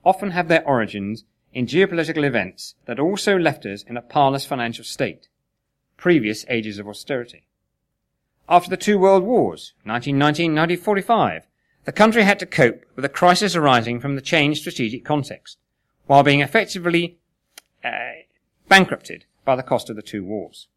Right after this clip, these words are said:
The nineteen sixties and seventies were an era of relative economic decline for the U K, while the vestiges of imperial commitments continued to make demands of our armed forces. And in nineteen eighty-nine, the end of the Cold War,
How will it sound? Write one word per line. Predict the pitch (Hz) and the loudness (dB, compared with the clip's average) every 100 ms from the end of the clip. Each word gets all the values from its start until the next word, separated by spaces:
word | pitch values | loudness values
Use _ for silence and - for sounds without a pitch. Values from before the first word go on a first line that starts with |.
| _ _ _ _ _ _ _ _ _ _ - _ _ | _ _ _ _ _ _ _ _ _ _ -20 _ _
The | - | 4
nineteen | 165 233 240 | 6 6 4
sixties | - 220 180 | -2 -4 -4
and | 175 | -4
seventies | 170 220 202 - - - _ _ _ - | 4 4 4 -2 -16 -20 _ _ _ 0
were | 135 | 4
an | 139 | 6
era | 156 160 170 | 6 6 6
of | 151 | 6
relative | 151 147 147 | 4 2 -6
economic | 143 135 123 113 - | -10 -4 -4 -4 -8
decline | - 175 175 151 | -4 2 2 0
for | |
the | 107 | -6
U | 92 90 | -14 -14
K, | - 92 - _ _ _ _ _ | -16 -16 -18 _ _ _ _ _
while | - 120 | -2 0
the | 127 | 2
vestiges | 185 180 143 | 0 0 -4
of | 139 | -4
imperial | 135 - 175 147 135 - | -4 2 4 4 2 -4
commitments | - 180 - 85 - - | -6 -6 -8 -18 -20 -16
continued | - 143 165 165 175 | -10 -6 -2 -2 0
to | |
make | 151 151 | -2 -2
demands | - 135 123 110 110 | 0 2 2 0 -2
of | |
our | 123 120 | 0 2
armed | 107 98 | 0 -2
forces. | - 151 - - _ _ _ _ _ _ _ _ | -6 -8 -8 -18 _ _ _ _ _ _ _ _
And | - | -16
in | 90 | -2
nineteen | 131 202 190 | 2 2 2
eighty-nine, | 190 180 180 196 101 87 135 - _ _ | 0 2 2 4 2 -4 -10 -12 _ _
the | 101 | 0
end | 175 | 2
of | 214 | 2
the | 208 | 0
Cold | 196 190 175 | 2 2 2
War, | 190 123 87 127 | 0 -2 -2 -8